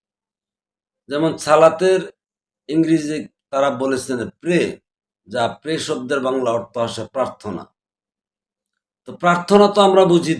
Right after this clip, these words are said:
দোয়া। আবার হিন্দিতে যারা অনুবাদ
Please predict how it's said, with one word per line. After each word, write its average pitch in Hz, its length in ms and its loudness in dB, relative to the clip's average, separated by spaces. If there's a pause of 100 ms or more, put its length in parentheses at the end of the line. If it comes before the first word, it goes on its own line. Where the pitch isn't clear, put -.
দোয়া। 135 300 6 (1500)
আবার 165 360 4 (1900)
হিন্দিতে 180 480 0
যারা 196 240 6
অনুবাদ 180 400 6